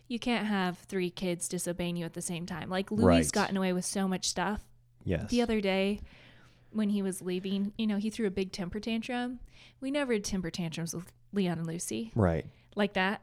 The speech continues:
Speaker 2: Yes, we've
Speaker 1: And it was just like, he's been the baby for a long time. He's gotten away with a lot. And all of a sudden, you have four kids that you're taking care of, and you're like, "Okay, this is no longer acceptable.
Speaker 2: Right.
Speaker 1: You have to, um,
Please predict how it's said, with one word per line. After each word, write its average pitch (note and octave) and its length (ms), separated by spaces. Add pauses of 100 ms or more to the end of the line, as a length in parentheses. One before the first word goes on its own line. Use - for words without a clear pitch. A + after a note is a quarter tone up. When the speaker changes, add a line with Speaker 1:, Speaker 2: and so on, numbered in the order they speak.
Speaker 2:
Yes, G2 420
we've F#2 140
Speaker 1:
And B3+ 120
it B3+ 60
was B3 120
just C4 180
like, A3+ 240
he's A#3+ 260
been C4 140
the B3 80
baby A#3 300
for A3+ 140
a G#3 60
long G#3 240
time. G#3 320
He's G#3 140
gotten G3+ 240
away G3+ 140
with G3 120
a G3 80
lot. F#3 360
And G3+ 120
all G3+ 120
of G#3 40
a G#3+ 80
sudden, A3 480
you A3 120
have F#3+ 300
four G#3 300
kids C4+ 240
that D4 80
you're D4 100
taking D4+ 280
care C#4 200
of, C4+ 60
and C4+ 80
you're B3+ 80
like, B3 280 (260)
"Okay, F#4 320
this F4 240
is D#4+ 140
no C#4+ 180
longer A3 380
acceptable. G#3 680
Speaker 2:
Right. - 260
Speaker 1:
You C4+ 140
have C#4 360
to, A#3+ 260
um, G3+ 300